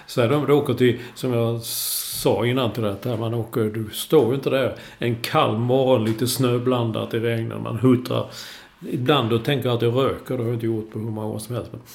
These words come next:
man har lite cigarett i handen och en kaffebom, man blåser lite sådär, och så väntar man på att få komma in på Victoria på Söder och se en film från, eh, Sydkorea.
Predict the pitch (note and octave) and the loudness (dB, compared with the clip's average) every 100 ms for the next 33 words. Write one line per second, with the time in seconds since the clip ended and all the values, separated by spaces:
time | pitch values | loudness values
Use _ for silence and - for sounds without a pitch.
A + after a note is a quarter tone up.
0 | - A2 A2 A2 A2+ A2+ B2 A#2+ A#2 - | -12 -6 -4 -4 -4 -4 -4 -4 -6 -2
1 | C3 B2+ A2+ A2 A2+ C#3 C3 - C3 G#2+ | 0 0 -2 -6 -6 -2 -2 0 0 2
2 | G2 G#2 G#2+ A2 A#2+ G#2+ - A#2 A2+ A2 | 0 -4 -6 0 0 0 -4 -4 -6 -6
3 | A2 G#2+ - - - - - - A2 G2+ | -10 -12 -14 -16 -18 -18 -8 -2 0 0
4 | F#2+ A#2 A2+ B2 A#2+ A#2+ G#2+ A#2+ A2 A#2 | -2 -2 0 0 -2 -2 -2 -2 -4 -4
5 | - C#3+ B2+ B2+ G#2 F#2+ - - - - | 2 4 6 6 4 -2 -10 -20 -20 -20
6 | _ - A2 G#2+ G#2+ - A2+ G#2+ G2 - | _ -6 -4 -2 -2 2 2 2 0 -2
7 | - B2 G#2+ G2 G2+ G#2 B2 G#2+ G2+ G2+ | -2 0 0 -2 -6 -6 -4 -4 -6 -8
8 | - A2 G#2 - G#2 G2 G#2 G#2 G#2 - | -4 -2 -4 -8 -10 -10 -12 -12 -10 -8
9 | A2 G#2+ - G#2 F#2+ F2+ | -8 -8 -8 -8 -10 -16